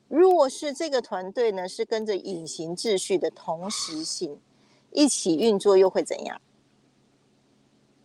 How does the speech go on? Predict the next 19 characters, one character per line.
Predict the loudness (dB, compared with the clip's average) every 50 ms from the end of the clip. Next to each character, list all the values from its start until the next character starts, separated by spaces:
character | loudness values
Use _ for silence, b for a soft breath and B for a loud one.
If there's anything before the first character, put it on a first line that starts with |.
| _ _ _ _ _ _ _ _ _ _ _ _
大 | 2 4
家 | 4
有 | 4
没 | 2 0
有 | -4
看 | -4 -4 -4
到 | -4 -4 -4 -8 _ _ _ _ _ -16
差 | -8 -6 -4 -4
异 | -4 -4 -6
性？ | -8 -10 -12 -12 -14 -18 _ _ _ _ _ _ _ _ _ _ _ _ _ _ _ _ _ _ _ _ _ _ _ _ _ _ _ _ _ _ _ _ _ _ _ _ _ _ _ _ _ _ _ _ _ _
啊， | _ -8 -2
如 | 2 4 4 4
果 | 4 4
自 | 0 -2 -4 -4
己 | -2 -2 -2
一 | -2 0
个 | 0 0
人 | -2 -2 -2
做， | 0 0 2 0